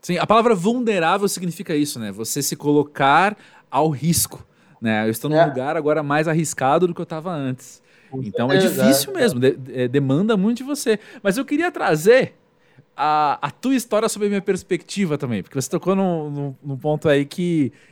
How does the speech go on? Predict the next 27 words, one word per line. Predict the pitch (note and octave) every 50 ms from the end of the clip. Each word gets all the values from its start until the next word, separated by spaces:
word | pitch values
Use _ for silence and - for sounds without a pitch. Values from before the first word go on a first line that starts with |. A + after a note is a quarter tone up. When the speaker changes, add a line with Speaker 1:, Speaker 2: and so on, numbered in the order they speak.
| - - -
Speaker 1:
que | - D3
eu | C#3+
acho | C#3+ D3 D#3+ - -
que | -
eu | D#3+
pude | B2+ - E3+ - F3
Speaker 2:
Uhum. | D#3+
Speaker 1:
acompanhar, | B2+ D#3 - D3+ C#3 - E3+ E3 D#3 C#3 C3 C3 B2 A#2+ B2 _ _ - _ _ - D#3 - _
porque | D3 D3 C#3 - - E3+ D#3+ D#3+ D#3+ D#3+ D#3+ D#3+ D#3 D#3 D3+ C#3+ C#3 - - _ _ _ _ -
eu | D#3+ E3 F#3 G#3+ A#3
acompanhei | G#3+ - - G#3 G3 E3+ - F3+ E3 D3+ D3+ D3+ D3 C#3+
mais | C3+ C3 C#3+ D#3 D3+
de | D3 D3+
perto | - _ - B2+ B2+ B2 A#2+ -
o | A#2
Tágua | - - B2 A#2+ A2 A2+ A2
Tágua | - - A#2+ G#2+ A2 A#2 C3+ D3+ F3+ F#3+ F#3 - _
que | - - E3+
o | D#3 D3+
Ana | D3 D3+ D#3
Bijalva. | E3 E3+ D3 C3 G#2 F2 D#2+ - F#2 F#2 _ _ _ -
O | A#2
Ana | A#2 A#2
Bijalva | A#2+ A#2+ A2+ B2 A#2+ G#2+ A#2
eu | A2+
Speaker 2:
Uhum. | A2 B2
Speaker 1:
entrevistei, | A#2 G#2 B2+ B2+ C3+ C#3 - D#3+ E3+ F3 F3 E3+ F3